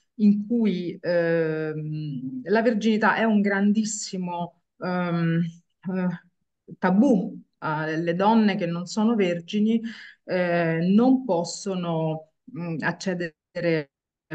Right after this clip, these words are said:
al matrimonio. E, eh, il, al tempo stesso,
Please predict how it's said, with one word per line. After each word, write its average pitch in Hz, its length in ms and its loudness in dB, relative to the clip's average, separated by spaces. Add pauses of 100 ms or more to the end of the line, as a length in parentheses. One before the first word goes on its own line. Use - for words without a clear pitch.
(320)
al 165 140 -2
matrimonio. 165 760 0 (720)
E, 254 380 4
eh, 185 720 2 (1300)
il, 196 260 -2
al 175 640 0
tempo 208 240 4
stesso, 269 840 -2